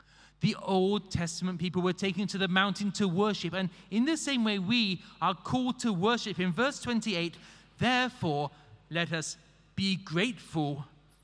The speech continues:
for receiving a kingdom that cannot be shaken, and thus let us offer to God acceptable worship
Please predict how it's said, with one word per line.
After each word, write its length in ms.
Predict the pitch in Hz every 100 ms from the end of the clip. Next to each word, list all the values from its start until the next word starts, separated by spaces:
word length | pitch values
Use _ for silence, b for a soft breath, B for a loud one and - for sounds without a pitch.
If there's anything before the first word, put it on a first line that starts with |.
| -
for 120 | 196
receiving 680 | 208 202 - 220 254 240 277
a 80 | 269
kingdom 420 | - 226 226 202
that 180 | 220 -
cannot 360 | 180 226 214
be 140 | 226 214
shaken, 540 | - 165 151 151 156 B B B B -
and 300 | 135 131 110
thus 420 | 151 165 180 - 165
let 160 | 165
us 180 | 170 - 175
offer 320 | 165 - 202
to 160 | 226
God 360 | 202 139 117 - - b b b 208
acceptable 1200 | 180 - - - 247 262 - - 240 202 262 214
worship 720 | 170 190 190 - 131 127